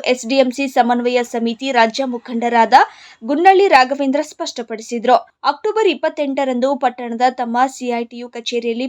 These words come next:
ಪತ್ರಿಕಾಗೋಷ್ಠಿ ನಡೆಸಿ ಮಾತನಾಡಿದ ಅವರು, ಆಶ್ರಯ ಯೋಜನೆಯಡಿ ಪಂಚಾಯಿತಿ ವತಿಯಿಂದ ಆಯ್ಕೆ ಮಾಡಿರುವ ವಸತಿ ಹಂಚಿಕೆಯ ಫಲಾನುಭವಿಗಳ ಆಯ್ಕೆ ಪಟ್ಟಿಯಲ್ಲಿ ಶೇಕಡಾ ಅರವತ್ತರಷ್ಟು ಅನರ್ಹರಿಗೆ ಮನೆ ಹಾಕಿರುವುದು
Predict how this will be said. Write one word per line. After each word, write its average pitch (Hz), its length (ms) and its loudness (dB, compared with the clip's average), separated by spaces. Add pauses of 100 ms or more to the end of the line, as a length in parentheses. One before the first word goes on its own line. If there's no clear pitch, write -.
ಪತ್ರಿಕಾಗೋಷ್ಠಿ 233 760 -6
ನಡೆಸಿ 226 260 -8 (100)
ಮಾತನಾಡಿದ 226 540 -6
ಅವರು, 226 180 0 (420)
ಆಶ್ರಯ 339 440 2 (220)
ಯೋಜನೆಯಡಿ 254 520 0 (120)
ಪಂಚಾಯಿತಿ 226 560 -4
ವತಿಯಿಂದ 226 300 -4 (280)
ಆಯ್ಕೆ 277 280 -2 (100)
ಮಾಡಿರುವ 233 340 0 (160)
ವಸತಿ 240 340 -8 (120)
ಹಂಚಿಕೆಯ 233 440 -4 (140)
ಫಲಾನುಭವಿಗಳ 233 680 -4 (200)
ಆಯ್ಕೆ 240 220 -4 (100)
ಪಟ್ಟಿಯಲ್ಲಿ 226 440 -4 (420)
ಶೇಕಡಾ 311 340 4 (120)
ಅರವತ್ತರಷ್ಟು 269 640 -2 (160)
ಅನರ್ಹರಿಗೆ 247 540 0 (120)
ಮನೆ 240 240 -4
ಹಾಕಿರುವುದು 226 540 -4